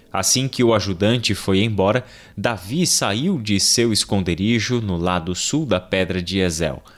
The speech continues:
Davi se curvou diante de Jonatas três vezes, com o rosto em terra. E quando se beijaram e se despediram, ambos choravam, especialmente Davi. Por fim, Jonatas disse a Davi: "Vá em paz,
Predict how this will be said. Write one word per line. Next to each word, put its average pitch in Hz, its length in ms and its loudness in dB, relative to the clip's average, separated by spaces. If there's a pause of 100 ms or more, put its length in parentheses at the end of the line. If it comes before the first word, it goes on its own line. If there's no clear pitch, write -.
Davi 98 300 0
se - 160 0
curvou 104 540 2
diante 101 400 0
de 87 120 -4
Jonatas 107 640 0
três 135 400 2
vezes, 123 460 0
com 143 160 0
o 123 40 0
rosto 139 360 0
em 90 80 -2
terra. 78 340 -4 (400)
E 104 80 0
quando 135 320 0
se - 160 0
beijaram 107 680 0
e 95 60 -2
se 98 160 0
despediram, 101 680 0 (320)
ambos 131 380 2
choravam, 95 600 -2 (240)
especialmente 101 840 -2
Davi. 78 380 -4 (360)
Por 101 160 0
fim, 113 300 -2 (300)
Jonatas 151 600 2
disse 147 240 0
a 117 40 0
Davi: 82 380 -2 (300)
"Vá 127 260 -2
em 143 120 -8
paz, - 440 -4